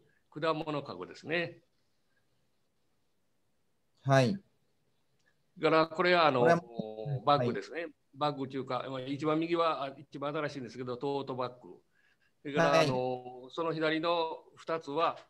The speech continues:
Speaker 1: あの、もう、お-、大昔からある買い物かごですね。
Speaker 2: はい。これは何か、こう、工夫というか、あの、そういった点でもなんかお話をいただいてもよろしいでしょうか？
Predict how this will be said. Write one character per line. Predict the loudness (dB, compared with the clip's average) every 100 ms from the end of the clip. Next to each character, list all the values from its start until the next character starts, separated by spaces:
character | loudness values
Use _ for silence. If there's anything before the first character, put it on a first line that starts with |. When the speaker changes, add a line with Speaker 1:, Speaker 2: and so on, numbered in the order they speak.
| _ _ -14
Speaker 1:
あ | -10
の、 | -8
も | -8
う、 |
お-、 | -8 -6 -4 -6 -8 -6 -4
大 |
昔 | -2 -2 -2
か | -4
ら | -4
あ |
る | -6
買 | -4 -4 -2
い | -4
物 | -2 -4
か | -10
ご | -14 -16
で | -16
す | -10
ね。 | -10 -10 _ _ _ _ _ _ _
Speaker 2:
は | 2
い。 | 2 0 -10 _ _ -20 -20 -20 _ -14 -14 -18 _ -20 -20 _ _ _ _ _ _ _ _ _ 2
こ |
れ | 6
は | 8
何 | 8 10
か、 | 10 8
こ | 8 6
う、 | 6
工 | 4
夫 | 8 8
と | 10 10
い |
う | 10
か、 | 10 8 8 2
あ | 2
の、 | 6 6 6
そ | 4 2
う |
い |
っ |
た | 2
点 | 4 4
で | 4
も | 4
な | 4
ん |
か | 4 2
お |
話 | 4 2 0 0
を |
い | 0
た | 2
だ | 2
い | 2
て | 0
も | 0
よ | -2 -6 -10 _ _
ろ | -12
し | -6
い | -4
で | -4
し | -4
ょ |
う | -8
か？ | -4 -4